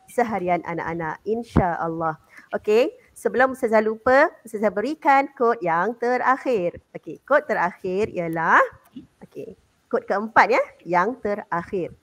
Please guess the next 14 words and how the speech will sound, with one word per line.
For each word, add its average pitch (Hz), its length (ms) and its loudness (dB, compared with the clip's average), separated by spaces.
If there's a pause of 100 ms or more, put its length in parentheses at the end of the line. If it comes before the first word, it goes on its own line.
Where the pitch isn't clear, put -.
(320)
Ah, 156 160 -8
yang 170 140 -2
terakhir 208 420 2
ialah 208 320 2
satu. - 640 0 (560)
Okey, 277 160 0 (320)
yang 277 240 4
terakhir 269 560 2
ialah 220 480 4
kod 254 320 0 (340)
nombor 262 640 4 (320)
satu. 185 560 -4 (160)
Okey, 254 400 -4 (320)
baiklah, 190 480 2